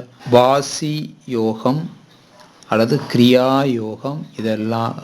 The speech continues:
ஹம்ச வித்தையிலே சார்ந்தது. அப்போ இந்த பதம், இந்த பொருளுக்கு பேர் என்ன அப்படின்னா, நான்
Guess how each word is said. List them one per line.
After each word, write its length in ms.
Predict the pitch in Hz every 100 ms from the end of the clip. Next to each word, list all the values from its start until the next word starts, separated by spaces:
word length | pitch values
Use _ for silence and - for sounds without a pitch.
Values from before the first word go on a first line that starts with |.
| -
ஹம்ச 600 | 127 147 165 156 165 147
வித்தையிலே 540 | 127 113 120 113 107 117
சார்ந்தது. 640 | 117 98 101 98 95 101 98 - _ -
அப்போ 220 | 131 151 156 143
இந்த 400 | 165 190 196 202 190 -
பதம், 420 | 147 143 175 151 - -
இந்த 180 | 147 143
பொருளுக்கு 540 | - 160 185 196 190 156
பேர் 320 | 131 143 156
என்ன 200 | 139 131 131
அப்படின்னா, 500 | 123 117 117 113 110 117 131 - - 135
நான் 440 | 135 156 190 214